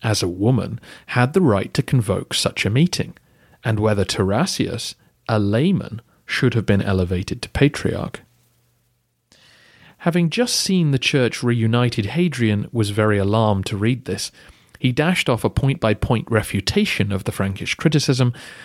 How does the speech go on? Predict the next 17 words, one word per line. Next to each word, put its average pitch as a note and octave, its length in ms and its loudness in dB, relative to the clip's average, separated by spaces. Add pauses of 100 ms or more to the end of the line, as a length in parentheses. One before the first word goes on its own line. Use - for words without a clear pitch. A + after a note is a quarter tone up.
(180)
and F#2 160 -2
rushed - 300 0
it - 120 -2
back - 200 -2
to A2 100 -6
Charlemagne G2 560 0 (280)
to - 80 -12
try B2 260 0
and A#2 80 2
get G#2+ 180 -2
everyone F#2+ 480 -2 (260)
on F#2 140 -4
the F#2 80 -6
same F#2 280 -2
page. A2 600 -2 (1120)
But D3+ 160 -2
Charlemagne D3+ 600 2